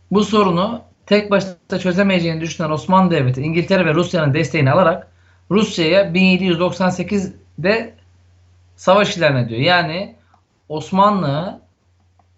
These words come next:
artı, şuraya S olmadı, İngiltere artı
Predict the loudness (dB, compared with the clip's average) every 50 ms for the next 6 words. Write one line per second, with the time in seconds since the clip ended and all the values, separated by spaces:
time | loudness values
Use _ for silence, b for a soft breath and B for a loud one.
0 | _ _ -2 2 2 2 2 0 -4 -6 -6 -6 -4 -4 -6 -6 -8 -12 _ _
1 | _ _ _ -20 -12 -8 -8 -8 -6 -4 -2 -2 0 0 0 0 -2 -2 -4 -8
2 | -8 -10 -14 -20 _ _ _ _ _ _ _ _ _ _ _ _ -6 -2 -2 0
3 | -2 -2 0 2 2 4 4 4 2 2 0 -6 -10 -14 _ _ _ _ _ _
4 | _ _ _ _ _ _ _ _ _ _ _ _ _ _ 0 2 4 4 2 2
5 | -2 -6 -4 -4 -4 -4 -6 -8